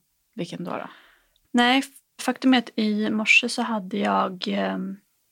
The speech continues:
Speaker 2: bara ett bioeffektserum som är väldigt så här, återfuktande
Speaker 1: Mm.
Speaker 2: för att jag var så himla torr. Mm.
Speaker 1: Härligt. Och hur lång tid tar det att lägga den här makeupen?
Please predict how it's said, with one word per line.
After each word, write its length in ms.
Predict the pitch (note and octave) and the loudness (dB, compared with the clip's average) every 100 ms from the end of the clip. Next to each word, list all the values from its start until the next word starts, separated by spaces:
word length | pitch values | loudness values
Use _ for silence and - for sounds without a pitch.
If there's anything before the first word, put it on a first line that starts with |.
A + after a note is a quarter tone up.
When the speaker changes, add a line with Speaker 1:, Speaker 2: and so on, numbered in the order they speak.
| _ | _
Speaker 2:
bara 160 | - G#3 | 0 0
ett 100 | G3 | -2
bioeffektserum 1300 | G3 - A3 G#3+ A3 G3+ G#3 - - A#3+ G#3 - - A3 | -2 2 2 2 -2 -4 -10 -8 -2 2 2 0 -4 -8
som 180 | - G#3+ | -4 0
är 40 | G3 | 0
väldigt 360 | G#3+ G#3 G3+ | 0 -2 -4
så 80 | - | -6
här, 60 | F#3+ | -4
återfuktande 600 | G3 G3 G#3+ - - - | -4 -6 -10 -6 -6 -4
Speaker 1:
Mm. 200 | G3+ G#3+ | 0 -2
Speaker 2:
för 140 | G#3 - | -2 -8
att 60 | |
jag 60 | - | -6
var 60 | |
så 100 | - | -4
himla 140 | - F#3 | -4 -6
torr. 280 | - - - _ _ _ - | -8 -12 -12 _ _ _ -2
Mm. 120 | G3+ | 0
Speaker 1:
Härligt. 400 | G3+ A3 A3+ C4+ | 2 2 0 2
Och 60 | G3+ | 4
hur 60 | |
lång 160 | G3+ F3 | 4 2
tid 140 | E3 | -2
tar 80 | E3+ | 0
det 40 | E3+ | 2
att 60 | |
lägga 180 | E3+ F3 | 2 0
den 120 | E3 | 0
här 80 | E3 | 0
makeupen? 420 | D#3+ F3 F#3+ - | -4 -6 -12 -12